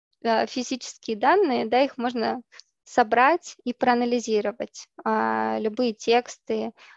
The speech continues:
а, любые там картинки, а, любые тенденции, землетрясения прогнозируется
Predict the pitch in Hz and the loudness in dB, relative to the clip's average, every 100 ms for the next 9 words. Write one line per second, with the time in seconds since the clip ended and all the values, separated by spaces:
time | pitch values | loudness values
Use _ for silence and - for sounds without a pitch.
0 | - 214 214 208 214 247 240 220 233 220 | -4 0 0 0 -2 0 -2 0 -2 -2
1 | 208 202 _ 233 240 - 214 220 220 - | -6 -8 _ 0 0 -8 -4 -4 -4 -8
2 | 220 226 214 _ - 208 208 214 208 202 | -8 -8 -10 _ -6 -4 -2 -2 -2 -2
3 | 240 233 226 214 214 220 - 214 240 240 | 0 0 -2 -2 0 -2 -2 -2 0 2
4 | 247 233 - 208 226 226 220 220 208 214 | 2 0 -2 -2 -2 -2 -2 -4 -2 -4
5 | 208 202 196 196 - - 214 233 | -2 -2 -2 -4 -8 -10 -10 -10